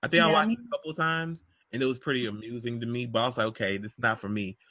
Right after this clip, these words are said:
Speaker 1: But I don't go around hating them. Reality T V
Speaker 2: Right.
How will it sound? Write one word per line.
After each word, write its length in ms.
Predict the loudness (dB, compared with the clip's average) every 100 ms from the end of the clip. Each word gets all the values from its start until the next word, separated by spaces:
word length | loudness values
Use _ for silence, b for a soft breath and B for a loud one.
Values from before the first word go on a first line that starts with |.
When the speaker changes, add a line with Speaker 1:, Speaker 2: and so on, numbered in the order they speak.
| _
Speaker 1:
But 80 | 2
I 80 | 4
don't 140 | 4
go 180 | 4 6
around 300 | 6 6 4
hating 340 | 4 2 2
them. 360 | 0 0 -2 -8 _ _ _ _ 2
Reality 400 | 6 6 6 4
T 120 | 4
V 60 |
Speaker 2:
Right. 100 | 4